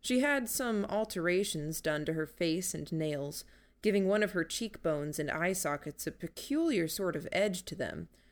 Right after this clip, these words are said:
her upper face looking like a stylized skull that was trying to push its way out and forward from one corner of her face.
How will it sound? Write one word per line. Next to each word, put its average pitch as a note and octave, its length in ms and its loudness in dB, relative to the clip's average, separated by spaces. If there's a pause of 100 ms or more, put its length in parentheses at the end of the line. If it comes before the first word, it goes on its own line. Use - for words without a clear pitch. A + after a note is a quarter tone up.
(220)
her F3+ 140 4
upper F3 220 2
face E3 480 2
looking D#3+ 240 -4
like D3+ 180 -4
a - 60 -4
stylized E3+ 1000 0
skull - 720 0 (320)
that D#3 140 4
was D#3 120 2
trying E3 320 4
to D3+ 80 0
push - 320 -2
its - 220 -8
way E3 380 2
out G3+ 420 0
and D3 180 -6
forward E3 480 0
from D3 240 -6
one D#3+ 300 0
corner C#3+ 400 -2
of B2+ 120 -2
her - 120 -10
face. - 640 -6